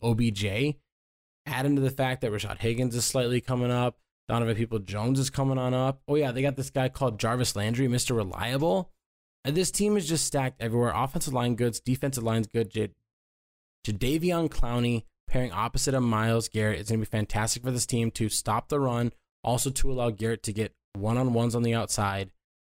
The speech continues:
I like everything about this Browns team. I thought they got two fantastic picks, uh, with Greg Newsome and J O K in the first and second rounds.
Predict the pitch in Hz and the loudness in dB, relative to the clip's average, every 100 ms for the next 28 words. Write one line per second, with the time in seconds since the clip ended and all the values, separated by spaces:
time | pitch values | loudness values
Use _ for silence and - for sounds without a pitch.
0 | - 147 165 147 139 139 139 123 113 113 | -4 -2 0 0 0 2 2 2 0 -2
1 | - 113 110 - 110 104 101 - _ _ | 0 0 0 0 0 0 -2 -6 _ _
2 | - - 147 143 123 - - 165 170 - | -4 -2 0 0 -2 -2 0 2 0 0
3 | 127 110 - 123 123 143 - - 131 - | 0 2 2 2 0 -2 0 2 2 -2
4 | - - _ _ 110 110 110 - 127 120 | -8 -10 _ _ -2 0 0 0 -2 0
5 | 110 123 135 127 - 113 117 123 - _ | 0 0 0 -2 -2 -2 2 0 0 _
6 | 110 117 120 113 - 117 123 139 - - | -4 0 2 0 0 0 2 0 -4 -6
7 | 113 131 123 - 127 127 113 123 120 101 | 0 2 2 0 0 0 0 -2 -2 -2
8 | 101 117 156 160 | 0 0 0 -2